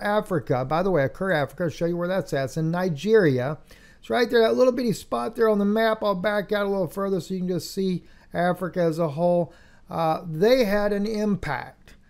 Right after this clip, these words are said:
Now, local authorities immediately began to work on covering this up. I'll zoom in. I got it on Google Earth right now. Uh, it's ag-, Akure is actually a fairly good-sized city.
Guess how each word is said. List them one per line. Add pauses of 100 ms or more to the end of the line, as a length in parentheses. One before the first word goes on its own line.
(260)
Now, (380)
local
authorities
immediately (360)
began
to
work
on
covering
this
up.
I'll
zoom
in.
I
got
it
on
Google
Earth
right
now. (880)
Uh, (400)
it's
ag-,
Akure
is
actually
a
fairly
good-sized
city.